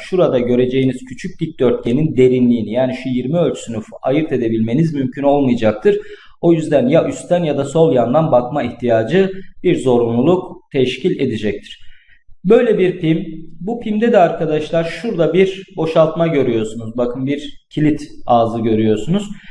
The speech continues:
Bu ağız olmasa idi tek görünüş yeterli olurdu bu parça için ama bu ağzın işte şu yetmiş altı ölçüsü buradan uzaklığının falan yazılabilmesi, derinliğinin yazılabilmesi için ikinci görünüşe ihtiyacımız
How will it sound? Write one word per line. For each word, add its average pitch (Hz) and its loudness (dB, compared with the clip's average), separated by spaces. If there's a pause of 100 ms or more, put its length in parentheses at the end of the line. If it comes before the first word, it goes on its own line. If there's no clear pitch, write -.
(180)
Bu 214 2
ağız 214 4
olmasa 220 2
idi 156 2
tek 202 -2
görünüş 143 -2
yeterli 135 0
olurdu 135 2
bu - -10
parça 104 -4
için 110 -4
ama 143 2 (380)
bu 208 6
ağzın 160 0
işte 175 -8
şu 180 -10
yetmiş 165 -4
altı 156 2
ölçüsü 143 -4
buradan 143 -4
uzaklığının 139 -2
falan 135 0
yazılabilmesi, 131 2 (100)
derinliğinin 123 0
yazılabilmesi 117 -2
için 202 0 (340)
ikinci 151 0
görünüşe 110 2
ihtiyacımız 123 0